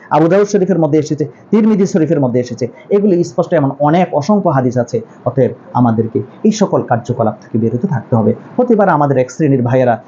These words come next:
এগুলির শুনে মন খারাপ করবেন, মন খারাপ করার এখানে কিছুই নাই। আর যিনি কবরের মধ্যে আছেন তিনি তো আমাকে বলেন নাই, আপনাকে বলেন নাই কবর নির্মাণ করার, মাজারে রূপান্তরিত করা। আর এর ইতিহাস দেখলে তো আমরা বুঝতে পারি এই মাজারগুলোকে শয়তান আবিষ্কার করতে বলেছে।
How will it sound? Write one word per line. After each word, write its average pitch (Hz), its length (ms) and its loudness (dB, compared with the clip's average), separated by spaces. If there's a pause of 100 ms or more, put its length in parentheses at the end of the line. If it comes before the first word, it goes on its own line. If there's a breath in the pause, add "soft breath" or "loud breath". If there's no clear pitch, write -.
(100)
এগুলির 160 240 2
শুনে 160 200 0
মন 143 180 2
খারাপ 147 340 -2
করবেন, 117 220 -2 (260 loud breath)
মন 214 180 4
খারাপ 226 300 -2
করার 185 160 0
এখানে 156 240 -2
কিছুই 143 320 0
নাই। 120 180 0 (240 loud breath)
আর 135 220 2
যিনি 196 420 2
কবরের 170 340 2
মধ্যে 175 280 2
আছেন 139 360 0 (260)
তিনি 254 220 2
তো 277 100 2
আমাকে 180 300 0
বলেন 131 300 2
নাই, 139 220 0
আপনাকে 180 380 -2
বলেন 143 260 2
নাই 123 160 0
কবর 127 220 0
নির্মাণ 120 320 0
করার, 123 240 -2 (220 loud breath)
মাজারে 151 320 2
রূপান্তরিত 143 540 -2
করা। 117 240 -4 (180 loud breath)
আর 180 140 0
এর 202 180 0
ইতিহাস 254 380 2
দেখলে 262 300 0
তো 285 80 2
আমরা 226 180 2
বুঝতে 175 260 0
পারি 143 260 0 (180 loud breath)
এই 151 80 2
মাজারগুলোকে 214 640 2
শয়তান 247 400 0
আবিষ্কার 208 340 0
করতে 226 220 -2
বলেছে। 135 340 -2